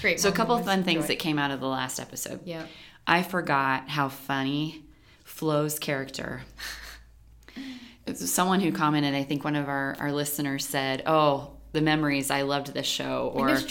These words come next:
Speaker 1: Jolene.
Speaker 2: um, someone said
Speaker 1: Yeah.
Speaker 2: something about, you know, I mean,
Speaker 1: Mm-hmm.
Speaker 2: "Kiss My Grits" was really a phrase, I mean, you,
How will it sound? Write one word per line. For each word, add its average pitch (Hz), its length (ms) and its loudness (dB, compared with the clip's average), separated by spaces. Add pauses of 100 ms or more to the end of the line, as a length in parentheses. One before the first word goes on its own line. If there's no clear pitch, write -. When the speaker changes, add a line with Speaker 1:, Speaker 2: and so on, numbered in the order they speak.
Speaker 1:
Jolene. 240 280 0 (440)
Speaker 2:
um, 170 180 2
someone 185 360 4
said 175 140 2
Speaker 1:
Yeah. - 40 -4
Speaker 2:
something 190 300 2
about, 143 480 4
you 165 60 0
know, 143 300 0
I 190 60 -6
mean, 196 140 0
Speaker 1:
Mm-hmm. 202 80 -4
Speaker 2:
"Kiss 247 260 -2
My 277 120 4
Grits" 147 380 0
was 131 540 -2 (640)
really 175 840 4
a 156 80 0
phrase, 151 560 2
I 160 40 0
mean, 160 160 4
you, - 180 -2